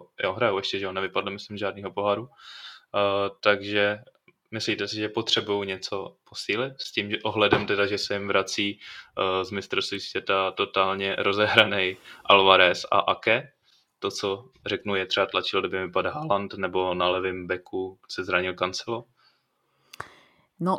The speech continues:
Speaker 2: ja si, vieš čo, mne skôr príde tá záloha, že je taká, že možno tam by potrebovali nejaké oživenie možno aj.
Speaker 1: Defenzívny
Speaker 2: Lebo
Speaker 1: záložník.
Speaker 2: No,
Speaker 1: Mají
Speaker 2: asi
Speaker 1: Rodriho
Speaker 2: hej.
Speaker 1: jenom, že jo?
Speaker 2: Asi
Speaker 1: Když je
Speaker 2: tak.
Speaker 1: on je zranený,
Speaker 2: Mhm.
Speaker 1: tak hraje Gündogan jako nejdefenzívnější
Speaker 2: Tak.
Speaker 1: hráč, což je za mě i na Manchester možná trošku ofenzívní.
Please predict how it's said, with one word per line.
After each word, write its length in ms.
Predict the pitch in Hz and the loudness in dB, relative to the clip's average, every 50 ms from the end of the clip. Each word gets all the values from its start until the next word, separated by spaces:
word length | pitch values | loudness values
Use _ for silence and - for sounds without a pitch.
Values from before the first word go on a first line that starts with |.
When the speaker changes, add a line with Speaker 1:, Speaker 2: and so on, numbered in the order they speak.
| - | 0
Speaker 2:
ja 240 | - 185 180 180 208 | 2 4 4 4 2
si, 240 | - - 269 262 233 - | 0 -2 -4 -4 -4 -6
vieš 400 | 185 185 175 170 175 196 185 - | -6 -6 -4 -2 -2 -2 -2 -2
čo, 40 | - 240 | -2 -2
mne 80 | 233 233 | -2 -2
skôr 240 | - - - 269 | -2 -2 0 0
príde 400 | 254 254 - 226 240 220 233 254 | 0 0 -2 -2 0 0 0 -2
tá 80 | 254 254 | -2 -2
záloha, 560 | 247 233 254 247 302 349 302 214 196 185 185 | 0 4 6 6 6 6 2 2 0 0 0
že 80 | 175 185 | 0 0
je 140 | 180 180 170 | 0 0 0
taká, 560 | - 185 180 - 196 185 175 175 175 175 175 170 - 185 180 - 180 175 | -2 -6 -4 -2 -2 0 2 2 2 2 0 -2 -6 -10 -10 -8 -6 -6
že 80 | 180 | -4
možno 240 | 170 180 175 170 185 | -4 -4 -4 -4 -2
tam 240 | 170 180 170 170 170 | 0 0 0 0 -2
by 20 | |
potrebovali 800 | 160 - 170 - - 180 175 175 170 170 170 170 165 165 170 165 | -6 -8 -8 -4 -2 0 0 2 2 2 2 2 0 0 0 0
nejaké 400 | 170 165 165 160 160 - 185 165 | -2 -2 -2 -4 -2 -2 -2 -2
oživenie 480 | 156 160 165 175 165 160 160 160 156 | 0 -2 -2 -2 -2 -2 -2 -2 -4
možno 320 | 156 156 156 151 160 170 151 | -6 -6 -6 -6 -6 -4 -2
aj. 320 | 147 160 170 190 226 240 240 _ - | -2 -2 -2 -2 -2 -4 -6 _ -2
Speaker 1:
Defenzívny 640 | 117 120 127 - 131 175 196 190 - 123 123 123 120 | 2 2 4 4 6 6 8 8 6 6 6 4 6
Speaker 2:
Lebo 40 | 113 110 | 10 10
Speaker 1:
záložník. 400 | 107 104 104 98 95 92 92 175 | 10 10 8 4 2 0 0 4
Speaker 2:
No, 320 | 185 175 170 165 165 170 | 6 6 6 4 2 0
Speaker 1:
Mají 240 | - - 107 104 104 | -2 -2 -2 0 0
Speaker 2:
asi 160 | 101 180 180 - 107 | 0 0 4 6 6
Speaker 1:
Rodriho 320 | 98 90 104 104 95 95 92 | 8 10 10 10 10 8 6
Speaker 2:
hej. 60 | 92 90 | 6 6
Speaker 1:
jenom, 100 | 87 87 87 87 | 4 2 0 2
že 100 | 90 87 87 | 4 4 4
jo? 40 | 87 | 6
Speaker 2:
Asi 240 | 87 175 170 160 - - | 6 4 4 4 0 -2
Speaker 1:
Když 120 | - - | 0 4
je 100 | - 110 | 4 4
Speaker 2:
tak. 60 | 101 104 | 4 6
Speaker 1:
on 60 | 104 | 6
je 80 | 107 104 | 6 8
zranený, 380 | 101 107 104 104 107 110 107 107 | 8 10 10 10 8 8 6 6
Speaker 2:
Mhm. 80 | 107 101 | 6 8
Speaker 1:
tak 100 | 101 101 101 | 6 6 8
hraje 200 | 104 104 101 95 | 8 8 6 8
Gündogan 480 | 98 98 98 98 101 95 104 101 98 | 6 4 4 4 4 6 6 6 6
jako 200 | 98 95 - 104 | 6 2 2 0
nejdefenzívnější 800 | 98 95 92 95 92 - - 98 95 95 98 95 98 - - - 101 | -2 0 0 0 0 0 -2 -4 -2 -4 -2 0 0 2 2 2 4
Speaker 2:
Tak. 20 | 98 92 | 4 4
Speaker 1:
hráč, 160 | 90 90 87 | 4 2 2
což 260 | - - - - - | -2 -2 -2 2 4
je 140 | 98 95 92 - - - - _ | 4 4 4 0 -12 -18 -4 _
za 80 | 104 98 | 2 2
mě 200 | 95 95 - - - - | 4 2 2 0 -2 0
i 80 | - 117 | 2 4
na 80 | 104 95 | 4 4
Manchester 460 | 95 95 92 - - - - - 95 | 4 2 0 -2 -4 -4 -4 -4 -4
možná 260 | 95 95 98 95 90 | -4 -2 -2 -2 -2
trošku 300 | 90 98 - - - - | -2 -4 -6 -6 -6 -6
ofenzívní. 520 | 95 95 - 92 92 95 95 95 95 95 | -6 -6 -6 -10 -10 -10 -12 -14 -16 -16